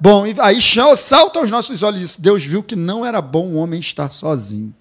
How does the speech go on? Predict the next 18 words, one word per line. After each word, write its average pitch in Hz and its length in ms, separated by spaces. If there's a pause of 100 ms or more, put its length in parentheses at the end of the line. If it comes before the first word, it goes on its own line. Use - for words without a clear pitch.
(680)
Né? 139 140
Então, 165 320
em 185 60
todos 180 360
os 175 120
aspectos, 151 540
não 170 120
só 156 220
no 156 80
sentido 147 400
de 135 100
casamento, 143 720
né? 147 120
Ele 143 120
faz 131 320
lá 135 160
a 135 80
disjuntora, 127 640